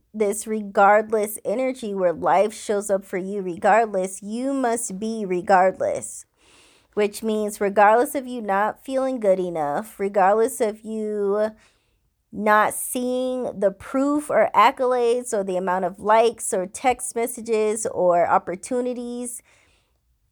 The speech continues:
or whatever else you are measuring your success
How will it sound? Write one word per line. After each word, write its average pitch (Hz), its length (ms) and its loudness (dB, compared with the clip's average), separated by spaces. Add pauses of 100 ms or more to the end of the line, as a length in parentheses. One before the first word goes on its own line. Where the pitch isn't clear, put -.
or 196 160 8
whatever 214 680 4
else 202 420 0
you 208 280 -8
are 165 160 2
measuring 208 500 -2
your 190 140 -2
success 190 680 -2